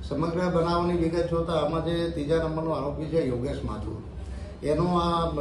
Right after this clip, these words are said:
ભોગ બનનાર આકાશ મિત્ર હતો, તો મોડી રાતે એને કંઈક કામના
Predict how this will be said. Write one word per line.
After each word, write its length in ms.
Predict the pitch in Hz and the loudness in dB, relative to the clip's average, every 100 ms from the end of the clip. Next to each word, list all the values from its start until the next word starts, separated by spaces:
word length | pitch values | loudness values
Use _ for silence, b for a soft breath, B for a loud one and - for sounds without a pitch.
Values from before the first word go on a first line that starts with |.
| 127 123 | -2 0
ભોગ 240 | 127 147 | 0 2
બનનાર 300 | 160 160 156 | 2 2 0
આકાશ 500 | 139 - 156 156 - 160 160 156 | 0 0 0 0 0 0 2 2
મિત્ર 280 | 139 131 160 | 0 2 6
હતો, 320 | 165 160 190 | 6 6 0
તો 140 | 170 160 | -2 0
મોડી 280 | 143 160 | 0 2
રાતે 300 | 156 147 147 | 2 2 2
એને 260 | 151 135 147 | 2 0 -2
કંઈક 200 | 151 139 | -2 -2
કામના 300 | 143 139 | -2 -2